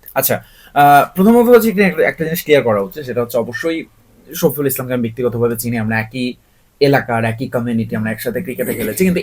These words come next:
এই জায়গাটায় আজকে আমরা যে বিষয়টা নিয়ে কথা বলছি, আমি আসলে এখানে যেহেতু বাংলাদেশ ক্রিকেট বোর্ডের কেউ নাই, থাকলে খুব ভালো হতো, তো আমি আসলে ক্রিকেট বোর্ডের ব্যাখ্যাটা আমি আসলে একটু সুহাসের সামনে আনতে চাই। একই সাথে আপনাদের প্রশ্নগুলোও তাকে করবো, আপনারা অনেকেই প্রশ্ন করেছেন,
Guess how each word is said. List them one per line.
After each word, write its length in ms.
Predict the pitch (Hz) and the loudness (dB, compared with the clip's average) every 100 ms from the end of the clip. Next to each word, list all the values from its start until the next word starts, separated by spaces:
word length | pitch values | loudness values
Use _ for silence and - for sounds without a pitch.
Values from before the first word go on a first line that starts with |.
| - | 2
এই 180 | 202 220 | 4 6
জায়গাটায় 340 | 202 202 226 | 6 6 4
আজকে 260 | 151 - 202 | 4 2 2
আমরা 160 | 180 | 2
যে 100 | 165 | 2
বিষয়টা 280 | 139 143 135 | -2 -4 -6
নিয়ে 120 | 139 | -6
কথা 160 | 117 117 | -4 -4
বলছি, 180 | 135 151 | -4 -4
আমি 180 | 135 | -6
আসলে 180 | 147 151 | -8 -10
এখানে 160 | 151 135 | -8 -2
যেহেতু 260 | 143 160 | 2 2
বাংলাদেশ 360 | 170 120 143 180 | 0 -2 -2 0
ক্রিকেট 240 | 185 180 | 2 2
বোর্ডের 200 | 175 175 | 2 0
কেউ 160 | 160 151 | 0 -2
নাই, 180 | 120 113 - _ - | -4 -10 -16 _ -4
থাকলে 200 | 131 135 | -2 0
খুব 140 | 131 | 0
ভালো 240 | 123 120 113 | 2 2 2
হতো, 200 | 160 185 _ _ | -2 -6 _ _
তো 60 | - | 2
আমি 60 | 175 | 6
আসলে 180 | 202 | 6
ক্রিকেট 260 | 208 202 208 | 6 6 6
বোর্ডের 180 | 214 196 | 6 4
ব্যাখ্যাটা 440 | 143 - 165 175 | 4 2 4 4
আমি 120 | 165 | 4
আসলে 200 | 160 156 | 0 -2
একটু 140 | 147 143 | -2 -2
সুহাসের 300 | 139 127 123 | -2 -2 -4
সামনে 240 | 123 113 | -8 -4
আনতে 240 | 107 98 95 | -4 -6 -10
চাই। 180 | 95 - _ - | -12 -14 _ -4
একই 140 | 131 | -2
সাথে 140 | 143 | 2
আপনাদের 300 | 127 - 135 | 0 2 0
প্রশ্নগুলোও 460 | 127 127 139 139 151 | 2 -2 -2 2 2
তাকে 220 | 143 139 | 2 -4
করবো, 260 | 123 113 107 | -4 -4 -4
আপনারা 240 | 107 113 | -6 -4
অনেকেই 220 | 113 120 | -4 -4
প্রশ্ন 280 | 113 113 117 | -6 -8 -10
করেছেন, 320 | - 98 170 | -10 -10 -8